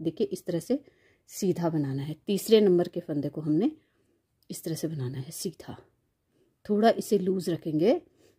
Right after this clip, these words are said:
<clears throat> अब देखिए इसके बाद जो ये दो फंदे हैं ना, इन दोनों को हमने सीधा बुनना है एक एक करके।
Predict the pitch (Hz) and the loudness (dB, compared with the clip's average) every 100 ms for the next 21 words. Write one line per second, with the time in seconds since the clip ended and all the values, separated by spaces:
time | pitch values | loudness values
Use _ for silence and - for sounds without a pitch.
0 | _ - 247 220 208 - 202 180 208 - | _ 2 6 6 4 0 0 2 2 2
1 | 226 240 208 196 214 214 185 180 185 170 | 4 4 6 6 8 8 6 0 2 2
2 | 170 170 220 - _ _ _ - 208 180 | 2 2 2 0 _ _ _ -2 0 4
3 | 185 180 196 196 185 185 226 - 185 180 | 6 6 6 4 2 4 2 2 2 2
4 | 170 160 156 156 185 - 160 143 - 143 | 0 2 2 2 -2 -4 -8 -8 -14 -16
5 | - | -16